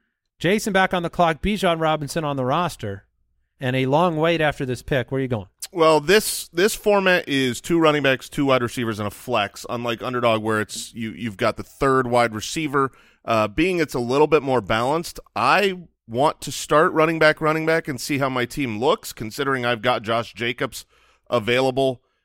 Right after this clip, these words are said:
Speaker 2: Uh, you, you're talking about I have two of my top five running backs, so I'm gonna take Bijan Robinson and Josh Jacobs.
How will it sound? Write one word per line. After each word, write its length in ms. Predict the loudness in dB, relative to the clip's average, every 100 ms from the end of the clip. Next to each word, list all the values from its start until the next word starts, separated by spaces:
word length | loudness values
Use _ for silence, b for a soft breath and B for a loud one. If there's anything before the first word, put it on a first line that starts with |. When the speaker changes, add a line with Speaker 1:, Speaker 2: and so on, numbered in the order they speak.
| -4
Speaker 2:
Uh, 280 | 2 2 0
you, 180 | -4
you're 220 | -8 -6 -2
talking 280 | 0 0
about 220 | 2 0 0
I 220 | 2 2
have 260 | 2 -2 -6
two 240 | -2 0
of 140 | 0 -4
my 180 | -6
top 260 | -2 -4 -2
five 240 | 0 0
running 280 | 0 -2 0
backs, 240 | 2 0 -2
so 100 | -2
I'm 140 | -2
gonna 120 | -4
take 300 | -4 -6 -4
Bijan 480 | -4 -4 0 0 4
Robinson 420 | 4 2 0 -4
and 140 | -4 -2
Josh 300 | -2 -2 -2
Jacobs. 560 | -2 -2 -4 -6 -14